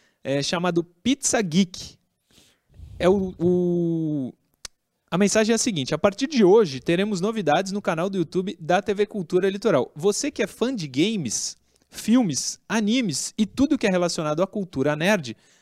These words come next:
vai gostar muito. Estamos falando do Pizza Geek, novo projeto da T V Cultura Litoral. Pra começar, teremos uma es-, uma semana especial pra você que torce pro Santos. Fiquem ligados no nosso canal. Pizza Geek vai ao ar sempre segunda, quarta e sexta, às quinze horas.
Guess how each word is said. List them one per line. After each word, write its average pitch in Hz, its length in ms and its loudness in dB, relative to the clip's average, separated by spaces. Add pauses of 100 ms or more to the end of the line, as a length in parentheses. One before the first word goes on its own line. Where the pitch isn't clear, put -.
(140)
vai 170 100 4
gostar 202 300 0
muito. 196 420 2 (680)
Estamos 214 240 2
falando 226 220 2
do 214 80 0
Pizza 247 420 -4
Geek, 180 300 -4
novo 160 240 -2
projeto 151 400 -2
da 175 100 -2
T 180 120 -4
V 170 100 -4
Cultura 160 400 -4
Litoral. 165 500 2 (400)
Pra 214 140 4
começar, 226 380 0
teremos 226 340 0
uma 214 160 0
es-, 208 80 -2 (240)
uma 190 140 4
semana 190 260 0
especial 190 420 0
pra 220 200 0
você 220 200 -2
que - 80 -10
torce 233 360 0
pro - 160 -2
Santos. - 580 0 (380)
Fiquem 220 260 0
ligados 214 320 2
no 214 100 0
nosso 160 240 0
canal. 185 320 0
Pizza 196 360 -2
Geek 185 200 -4
vai 180 140 0
ao 175 100 2
ar 180 80 2
sempre 202 280 -8
segunda, 214 360 -4
quarta 180 280 -4
e - 20 -8
sexta, 208 300 -2
às 214 100 -4
quinze 233 380 0
horas. 185 520 2